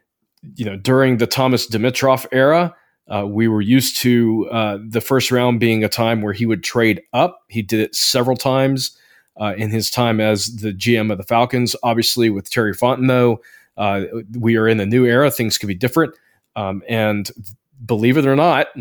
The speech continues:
uh, you do, as a team, have the ability to trade back as well. Uh, I know Falcons fans haven't experienced that in the first round for a very long time.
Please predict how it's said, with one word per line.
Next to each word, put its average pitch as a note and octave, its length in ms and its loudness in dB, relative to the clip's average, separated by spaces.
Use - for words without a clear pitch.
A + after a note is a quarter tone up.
uh, A2 220 -2
you A2 180 0
do, B2+ 300 4
as A2+ 180 2
a A2 60 -4
team, A#2 260 0
have A2+ 200 0
the A#2 120 2
ability A2+ 400 2
to - 120 -8
trade A2 460 0
back B2+ 360 0
as A#2 140 -2
well. A2 440 2
Uh, G#2+ 180 -4
I A2+ 100 0
know A#2 140 2
Falcons B2 420 0
fans A#2 280 0
haven't A2 240 0
experienced A2+ 600 0
that B2 280 0
in A#2 100 -4
the G#2+ 60 -6
first A#2 260 -4
round G#2+ 180 -2
for A2 120 -2
a F#2+ 40 -4
very D3 280 2
long F#2+ 200 -2
time. F#2+ 380 -6